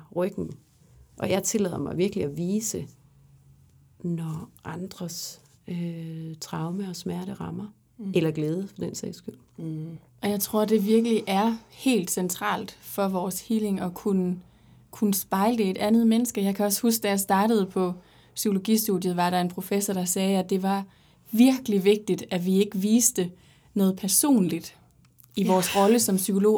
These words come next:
Speaker 3: Og jeg kan huske, at jeg tænkte, det var sådan min første uge på studiet, jeg kan huske, at jeg tænkte, det er simpelthen ikke sandt for mig.
Speaker 1: Nej.
Speaker 3: Også fordi, tror jeg, at jeg selv havde været i meget terapi allerede
Speaker 1: Ja.
Speaker 3: på det tidspunkt. Og jeg havde det bare sådan, altså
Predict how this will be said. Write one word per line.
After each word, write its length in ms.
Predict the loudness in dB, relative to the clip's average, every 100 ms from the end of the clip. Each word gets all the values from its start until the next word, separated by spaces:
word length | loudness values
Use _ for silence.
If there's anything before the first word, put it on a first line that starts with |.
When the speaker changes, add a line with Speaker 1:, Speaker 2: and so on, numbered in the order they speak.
| 4
Speaker 3:
Og 40 |
jeg 80 | 2
kan 100 | 2
huske, 360 | 0 0 2 0
at 60 |
jeg 40 | 2
tænkte, 320 | 4 2 2 -8 -6
det 100 | 2
var 40 |
sådan 120 | 6
min 120 | 8 6
første 480 | 6 4 4 0
uge 300 | 4 6 4 2
på 60 |
studiet, 440 | -2 2 2 2 2
jeg 100 | 2
kan 100 | 2
huske, 140 | 2 2
at 40 |
jeg 40 | 0
tænkte, 240 | 0 -2 -10 _ _ _ -2
det 60 | 4
er 40 |
simpelthen 300 | 6 6 6
ikke 160 | 2 2
sandt 340 | 2 2 -2
for 120 | -2
mig. 280 | 0 -2 -4 _ _
Speaker 1:
Nej. 280 | 2 2 2 -6 -20 _
Speaker 3:
Også 220 | 2 4
fordi, 300 | 2 4 4
tror 200 | 4 4
jeg, 240 | 6 6
at 180 | 6 6
jeg 160 | 6 6
selv 280 | 4 2 4
havde 220 | 2 4
været 300 | 4 4 4
i 100 | 2
meget 320 | 4 6 6 2
terapi 380 | 0 0 2
allerede 400 | 4 2 2 2 4
Speaker 1:
Ja. 80 | 4
Speaker 3:
på 60 | 4
det 100 | 2
tidspunkt. 500 | 0 0 -2 -2 -2 -6 -20 -20 _ _ _
Og 140 | _
jeg 80 | 0
havde 160 | 2 2
det 80 |
bare 180 | 4 2
sådan, 340 | 2 2 2 -2 _ -2
altså 180 | -2